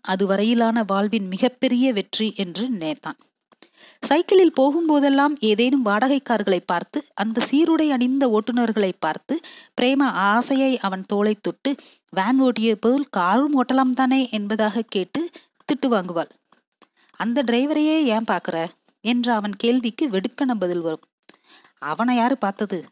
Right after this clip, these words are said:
அவன் உடுப்பு பாரு, வெள்ளை வெளேர்னு ராஜா மாதிரி." பிறகு அவளை சமாதானப்படுத்த வம்பாடுபட்டு பத்து ரூபாய்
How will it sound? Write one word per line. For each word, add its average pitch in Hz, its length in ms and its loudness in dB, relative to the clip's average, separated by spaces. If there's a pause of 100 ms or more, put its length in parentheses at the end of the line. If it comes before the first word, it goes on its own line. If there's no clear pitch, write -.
அவன் 185 300 -6
உடுப்பு 277 360 -2
பாரு, 202 400 0
வெள்ளை 196 240 -4
வெளேர்னு 285 880 0
ராஜா 233 560 0
மாதிரி." 208 380 -4 (1080)
பிறகு 320 320 0
அவளை 254 280 2
சமாதானப்படுத்த 269 840 2
வம்பாடுபட்டு 240 760 0
பத்து 226 280 -6
ரூபாய் 202 300 -4